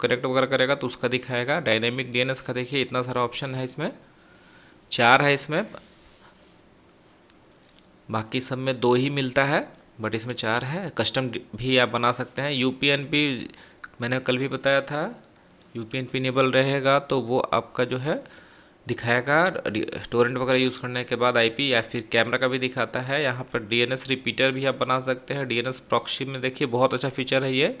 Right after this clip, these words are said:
वेबसाइट वगैरह जो आप लोग रेगुलर करते हैं तो, तो वो उसका कैशिंग यहाँ पे आएगा सारा जो है। उसके बाद सिस्टम टूल में ये एडमिन का पेज, इसमें आप फैक्ट्री रिस्टोर कर सकते हैं, रिबूट कर सकते हैं, फर्मवेयर अपग्रेड, कंट्रोलर सेटिंग है।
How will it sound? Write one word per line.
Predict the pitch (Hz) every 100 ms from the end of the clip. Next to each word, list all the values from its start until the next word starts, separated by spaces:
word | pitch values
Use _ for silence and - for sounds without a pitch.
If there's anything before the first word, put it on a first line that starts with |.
| - - - - - - - -
वेबसाइट | 113 - 127
वगैरह | 131 131 131
जो | 127 131
आप | 127
लोग | 131 131
रेगुलर | 123 127 131
करते | 127 -
हैं | 165
तो, | 165
तो | - - _ - 131 135 135
वो | 127 120
उसका | 127 - 135
कैशिंग | - 113 - 139
यहाँ | 131 131
पे | 131
आएगा | 131 127 131 165
सारा | - 113 127
जो | 127 131
है। | 139 233 - - - - - - - - - - - - - _ - - -
उसके | 123 - 139 135
बाद | 139 139
सिस्टम | 139 127 - 131
टूल | 143 143
में | 147
ये | 143 143
एडमिन | 123 127 139
का | 139 135
पेज, | - 143 151 135
इसमें | 127 - 131
आप | 131 127 - - - - -
फैक्ट्री | 110 113 - 131
रिस्टोर | 123 127 - 131
कर | 127 131
सकते | 135 127 135
हैं, | 127
रिबूट | 120 131
कर | - 123
सकते | 127 -
हैं, | 151
फर्मवेयर | - - 120 127
अपग्रेड, | 127 127 131
कंट्रोलर | - 123 110 - 120 135
सेटिंग | 135 131 135 139
है। | 170